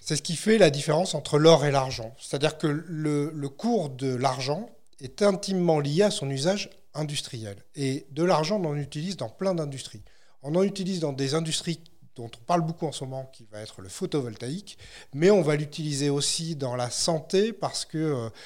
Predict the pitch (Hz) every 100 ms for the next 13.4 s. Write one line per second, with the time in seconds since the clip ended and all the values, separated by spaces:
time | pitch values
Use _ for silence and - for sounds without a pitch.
0 | - - 131 131 135 123 160 147 - 165
1 | 165 147 131 131 123 131 139 151 139 135
2 | 135 143 147 143 135 - 139 139 139 135
3 | 131 120 - 127 123 110 104 - - -
4 | - 117 117 - 123 131 - 123 120 113
5 | - 127 123 131 117 110 - 139 127 254
6 | 185 - 117 117 113 123 123 113 110 -
7 | 143 160 160 165 135 117 120 - 135 120
8 | 113 117 120 - 139 123 113 123 113 113
9 | 117 175 214 214 - - - 156 160 170
10 | 156 156 147 135 127 123 117 120 113 -
11 | 98 110 135 117 110 110 107 113 110 104
12 | 101 110 110 123 113 127 156 139 131 131
13 | 143 127 120 196